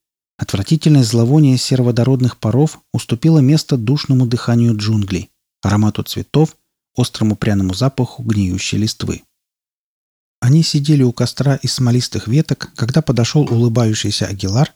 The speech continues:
с болтающейся на плече сумкой. «Вместо ваших американских консервов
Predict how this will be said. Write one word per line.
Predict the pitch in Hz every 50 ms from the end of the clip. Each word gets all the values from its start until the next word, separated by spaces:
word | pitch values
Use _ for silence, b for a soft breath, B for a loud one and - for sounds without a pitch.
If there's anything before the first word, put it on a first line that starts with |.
| _ -
с | 107 107
болтающейся | 107 113 107 - - 117 117 117 117 - 113 117 - - 107
на | 101
плече | 98 - 107 - - 120
сумкой. | 113 - - 107 95 87 - - 82 - - _ _ _ _ _ _ _ _ _ _ _ _ _ _ _ _ _ _ _ _ _ _ _ _ _ _ _ -
«Вместо | 87 87 101 117 117 - - 113
ваших | 117 120 120 - 104 - 110
американских | 104 107 107 113 - - 117 107 98 - - 104 -
консервов | - 104 104 104 - 147 139 120 110 87 - -